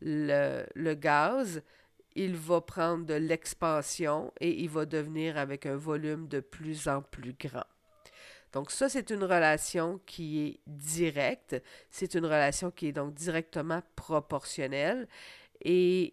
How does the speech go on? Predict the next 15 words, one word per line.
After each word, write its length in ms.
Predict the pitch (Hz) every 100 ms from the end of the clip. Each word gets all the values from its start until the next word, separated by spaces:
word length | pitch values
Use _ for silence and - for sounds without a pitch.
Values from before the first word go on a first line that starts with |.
| _
ça 240 | - - 180
va 100 | 180
nous 140 | 156
donner 340 | 151 147 165 -
un 100 | 156
graphique 500 | 151 131 139 165 -
comme 200 | - 160
celui-là. 500 | - 151 139 135 - _ _ - - _ -
Donc, 200 | 135 135
à 140 | 147 160
mesure 480 | 175 170 185 180
qu'on 240 | - 156 160
augmente 500 | 156 160 156 156 151
la 100 | 143
température, 960 | - 143 151 143 143 - 226 277 311